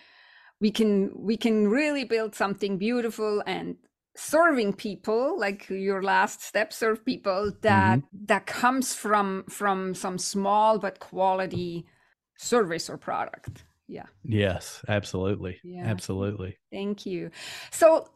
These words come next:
Speaker 1: or share with us, where should people go find you if they're now intrigued and they have a podcast, they wanna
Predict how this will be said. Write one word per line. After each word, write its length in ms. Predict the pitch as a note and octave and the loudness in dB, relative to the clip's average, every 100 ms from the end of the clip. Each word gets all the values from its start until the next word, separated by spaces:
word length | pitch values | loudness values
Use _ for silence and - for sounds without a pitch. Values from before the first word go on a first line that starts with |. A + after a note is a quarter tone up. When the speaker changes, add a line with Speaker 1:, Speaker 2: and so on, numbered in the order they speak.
| _ | _
Speaker 1:
or 160 | C#4 C#4+ | 4 4
share 480 | - D#4+ C#4+ D4 C#4 | 2 0 4 4 2
with 200 | C4+ B3+ | -2 -2
us, 240 | A#3+ B3 | -2 -4
where 280 | G#3 B3 C4 | -4 -2 -2
should 260 | - C#4 | -6 -8
people 400 | - C#4 - B3+ A#3+ | -6 -6 0 0 0
go 240 | A#3 A#3+ | 2 0
find 380 | B3 A#3+ A#3+ A3+ | 2 0 2 0
you 140 | G#3+ | 2
if 160 | G3+ - | 2 0
they're 100 | G#3 | -2
now 200 | F#3+ F3 | 0 -2
intrigued 640 | E3+ F3 - G3 D4 - | -6 -6 -2 0 -2 -4
and 120 | G3 F3+ | -6 -4
they 120 | F#3 | -2
have 240 | G3 B3 | 2 2
a 60 | C4 | 2
podcast, 540 | C4 B3 B3+ B3 A#3+ | 4 4 4 -2 -2
they 60 | G#3 | -4
wanna 360 | F#3 F3+ E3+ | -6 -6 -8